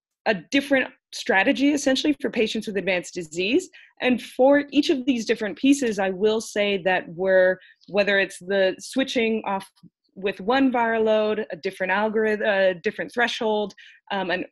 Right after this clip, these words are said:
earlier first viral load, we are looking at a number of subpopulations to see if, um, algorithms should be adjusted based on all these subpopulations. And of course, advanced disease is one of them. Um,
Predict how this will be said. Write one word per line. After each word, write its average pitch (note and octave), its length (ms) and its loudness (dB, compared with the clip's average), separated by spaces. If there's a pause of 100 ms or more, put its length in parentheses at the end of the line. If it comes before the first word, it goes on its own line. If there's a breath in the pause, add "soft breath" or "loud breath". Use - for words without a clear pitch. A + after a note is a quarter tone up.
earlier B3+ 440 4
first A#3 300 -2
viral G#3+ 240 2
load, G3+ 120 -4 (280 soft breath)
we C4 140 0
are E4+ 140 4
looking C4+ 440 4
at A3+ 100 2
a G#3+ 60 2
number G3 340 2
of F#3 100 2
subpopulations F#3+ 1300 -2
to A#3 100 -4
see G#3+ 580 -6
if, G3 260 -2 (440 soft breath)
um, F#3 300 -4 (100)
algorithms G3+ 580 0
should A3 260 -6
be G3 160 -4
adjusted F#3 600 -4
based B3+ 280 -4
on B3 120 -4
all A#3 140 -2
these A#3 240 -8
subpopulations. A3 720 -4
And G3+ 100 -6
of F3 120 -12
course, F3 300 -2
advanced D#3+ 420 -6
disease D#3+ 340 -10
is D#3+ 180 -10
one B3+ 160 2
of G#3 100 -2
them. E3 280 -2 (640 loud breath)
Um, A#3+ 380 0